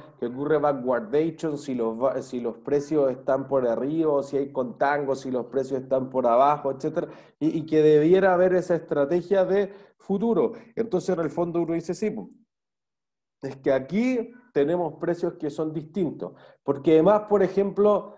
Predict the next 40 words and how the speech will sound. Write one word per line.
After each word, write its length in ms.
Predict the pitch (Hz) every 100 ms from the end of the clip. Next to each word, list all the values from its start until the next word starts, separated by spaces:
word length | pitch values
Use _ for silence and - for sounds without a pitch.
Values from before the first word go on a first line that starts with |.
| _
si 260 | _ - 165
esto 260 | 175 208
fuera 360 | 185 175 185 135
otro 340 | 135 160 185
tipo 260 | 185 196 190
de 120 | 185
subyacentes, 840 | 165 175 151 180 175 196 170 127 113
por 220 | - 123
ejemplo, 360 | 127 151 151
el 100 | 151
subyacente 720 | 127 143 127 120 113 139 139 143
fuera 340 | 143 143 139
un 260 | - 135 131
commodity, 680 | 123 120 175 202 196 202
va 120 | 170
a 40 | 139
haber 120 | 143
una 200 | 151 151
diferencia, 580 | 139 131 107 - - _ _ _ _ _
¿sí? 120 | 131
Y 180 | 131 131
ahí 140 | 120
lo 100 | 135
vamos 240 | 135 127
a 60 | 131
analizar 340 | 127 120 135
cuando 240 | 135 131 117
lleguemos 320 | 113 117 123
al 100 | 117
cobre. 280 | - 80 - _ _ _ _ _ _ _ _
Entonces, 420 | 104 135 139 165 - _ _ _ _ _
en 220 | 143 151
la 120 | 147
realidad, 760 | 139 147 143 143 135 180 220 214
el 240 | 147 139 131
precio 400 | 151 165 175 160
forward 480 | - 175 175 190 165
se 180 | 151
construye 480 | 139 135 127 143 147
así. 380 | 139 - - -